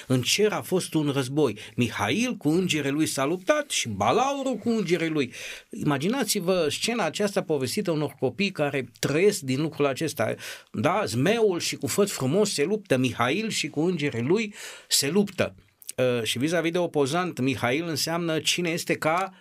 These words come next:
Dumnezeu. În capitolul treisprezece, privind la fiara aceasta care,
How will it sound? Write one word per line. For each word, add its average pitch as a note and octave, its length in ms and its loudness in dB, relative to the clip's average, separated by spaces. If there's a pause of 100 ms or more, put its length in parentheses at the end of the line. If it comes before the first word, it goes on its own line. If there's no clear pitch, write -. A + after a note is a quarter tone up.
(340)
Dumnezeu. D3 640 0
În A#2 120 -6
capitolul A#2 540 0
treisprezece, C#3 800 0
privind B2+ 360 0
la D3+ 140 -2
fiara D3 380 2
aceasta D3 420 -2
care, C3+ 440 -2